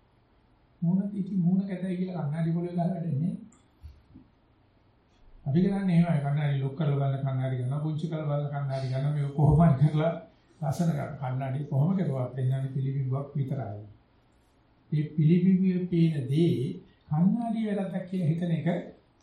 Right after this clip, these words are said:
තමයි ඊළඟ කණ්ණාඩිය ගාවට ගියම කරන්නේ. ඔය කණ්ණාඩිය එහා පැත්තේ මෙහෙම තමත දද්දම අල්ලනවා. ඒ එහා පැත්තේ ඉන්න එක විරිත්තර ඉන්නවා. ඌ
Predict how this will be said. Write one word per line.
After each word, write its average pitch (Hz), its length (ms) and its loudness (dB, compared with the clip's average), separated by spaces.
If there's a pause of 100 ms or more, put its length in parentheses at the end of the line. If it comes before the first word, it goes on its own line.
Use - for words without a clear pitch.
(1300)
තමයි 147 220 2
ඊළඟ 156 360 0
කණ්ණාඩිය 143 460 -2
ගාවට 135 260 -4
ගියම 127 240 -2
කරන්නේ. 185 280 -8 (1160)
ඔය 190 80 4
කණ්ණාඩිය 190 380 4
එහා 175 160 4
පැත්තේ 208 260 -4
මෙහෙම 220 220 0
තමත 180 320 0
දද්දම 202 400 -2
අල්ලනවා. 127 420 0 (920)
ඒ 143 120 2
එහා 131 180 4
පැත්තේ 180 260 0
ඉන්න 196 100 2
එක 220 120 -4
විරිත්තර 220 400 0
ඉන්නවා. 117 320 0 (2250)
ඌ 180 240 0